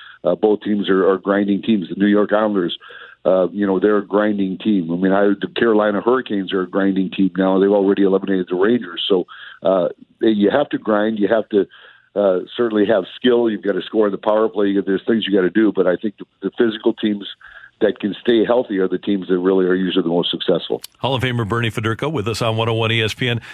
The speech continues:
Speaker 2: Hey, Bernie, as you look at the eight teams that are playing in the four series in the qualifier round in the West, and by the way, nobody has not lost a game. Every, the Flames are up two to one. All the other series are one one.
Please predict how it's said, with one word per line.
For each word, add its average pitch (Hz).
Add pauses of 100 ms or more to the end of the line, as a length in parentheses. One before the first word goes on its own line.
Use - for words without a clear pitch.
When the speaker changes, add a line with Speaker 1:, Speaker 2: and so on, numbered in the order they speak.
(120)
Speaker 2:
Hey, 156
Bernie, 160
as 127
you 127
look 156
at 151
the 131
eight 147
teams 139
that 120
are 113
playing 127
in 117
the 110
four 139
series 104 (240)
in 113
the 117
qualifier 131
round 110
in 104
the 101
West, 104
and 107
by 113
the 107
way, 104
nobody 117 (300)
has 104
not 120
lost 117
a 113
game. 95
Every, 110
the 110
Flames 131
are 123
up 123
two 156
to 127
one. 120
All 117
the 117
other 110
series 113 (240)
are 117
one 113
one. 78